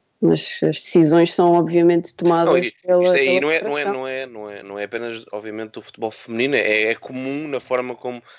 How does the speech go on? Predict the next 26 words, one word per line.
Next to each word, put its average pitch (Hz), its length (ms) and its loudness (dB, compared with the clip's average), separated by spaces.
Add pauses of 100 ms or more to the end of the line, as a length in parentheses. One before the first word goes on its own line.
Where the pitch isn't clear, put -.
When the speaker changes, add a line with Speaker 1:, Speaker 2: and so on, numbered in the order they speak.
(120)
Speaker 2:
em 117 100 -8
futebol 123 260 -4
se - 140 -18
pensa 131 320 -2
o - 40 -6
desporto, 131 760 -4 (240)
Speaker 1:
Sim. - 240 -6
Speaker 2:
ah, 117 240 -2
sem 135 240 0
ouvir 123 800 -2 (320)
quem 113 180 -2
está 101 920 -4
no, 95 200 -12 (200)
no, 90 720 -12 (1200)
quem 98 120 -4
seja 95 240 -2
treinador, 95 580 2 (260)
adepto, 101 540 -2
jogador, 95 420 -8
a 95 40 -12
decisão 95 260 -10
é 92 40 -8
só 98 120 -12
tomada 92 520 -10 (320)
por - 80 -12
alguns. 80 300 -12